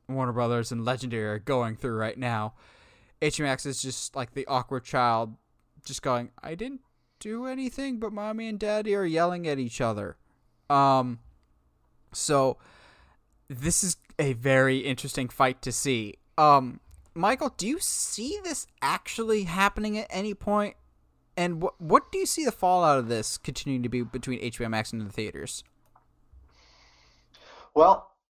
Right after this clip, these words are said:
Speaker 2: I actually really love the move because it's the movie theaters that are being thrown under the bus th-, this entire year. So with H B O and A T and T coming out with this, I'm, I've been, th-,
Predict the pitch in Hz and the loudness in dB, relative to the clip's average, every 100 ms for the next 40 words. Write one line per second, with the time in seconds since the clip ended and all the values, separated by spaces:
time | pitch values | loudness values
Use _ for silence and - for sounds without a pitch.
0 | _ - 185 220 - 147 127 143 123 107 | _ 6 8 8 6 2 6 4 4 6
1 | 113 120 135 135 151 - - _ _ _ | 6 6 0 0 0 -2 -10 _ _ _
2 | 117 131 - 135 127 117 - 135 139 131 | 0 0 6 8 8 6 -4 -10 -8 -4
3 | 147 147 139 135 123 123 117 110 117 110 | -2 -2 0 2 2 2 2 0 -4 -4
4 | 131 113 113 107 101 110 107 - - _ | -2 -2 -2 -6 4 6 6 2 -16 _
5 | _ _ 147 139 127 131 127 117 - 131 | _ _ 6 6 6 4 2 -2 4 4
6 | 101 87 98 104 - _ _ _ _ _ | 4 0 -8 -10 -10 _ _ _ _ _
7 | - 135 120 113 110 - _ _ _ - | 4 8 10 8 6 -6 _ _ _ 0
8 | 143 139 - 160 165 - 135 135 127 127 | 4 4 4 -2 -2 4 8 10 10 6
9 | 123 127 135 117 135 120 123 117 113 113 | -2 -4 -6 -6 -6 -2 -2 0 2 2
10 | 107 98 110 - - - _ _ - 147 | 2 -2 -2 -2 -4 -16 _ _ 4 6
11 | 160 139 175 175 151 123 - | 6 6 6 6 4 4 -10